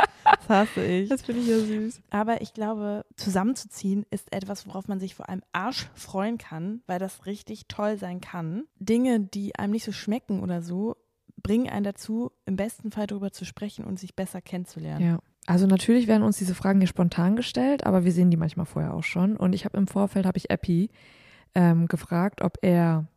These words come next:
Speaker 2: eine Antwort auf diese Frage hat oder ob er Tipps hat fürs Zusammenziehen. Und, ähm, wenn man Epi eine Frage stellt, dann denkt er da wirklich immer richtig drüber nach.
Speaker 1: Boah, das liebe ich. Ja,
Speaker 2: Das
Speaker 1: das
Speaker 2: mag
Speaker 1: finde
Speaker 2: ich
Speaker 1: ich
Speaker 2: auch an
Speaker 1: richtig
Speaker 2: dem,
Speaker 1: toll.
Speaker 2: aber der hat auf jeden Fall drüber nachgedacht und er hat gesagt,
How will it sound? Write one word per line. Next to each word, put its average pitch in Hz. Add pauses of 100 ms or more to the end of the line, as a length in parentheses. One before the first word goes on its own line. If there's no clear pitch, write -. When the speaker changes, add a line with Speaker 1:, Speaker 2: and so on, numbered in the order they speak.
(260)
Speaker 2:
eine 175
Antwort 165
auf 160
diese 160
Frage 160
hat 160
oder 175
ob -
er 180
Tipps -
hat 180
fürs -
Zusammenziehen. 156 (800)
Und, 190
ähm, 185
wenn 190
man 196
Epi -
eine 277
Frage 196
stellt, 294 (240)
dann 180
denkt 190
er 208
da 175
wirklich 185
immer 175
richtig -
drüber 165
nach. 127 (140)
Speaker 1:
Boah, 175
das 160
liebe 190
ich. -
Ja, 185
Speaker 2:
Das 196
Speaker 1:
das 190
Speaker 2:
mag 214
Speaker 1:
finde 240
Speaker 2:
ich -
Speaker 1:
ich -
Speaker 2:
auch 240
an -
Speaker 1:
richtig 247
Speaker 2:
dem, 262
Speaker 1:
toll. 254
Speaker 2:
aber 214
der 202
hat 208
auf 208
jeden 226
Fall 208
drüber 180
nachgedacht 254
und 220
er 196
hat 202
gesagt, 214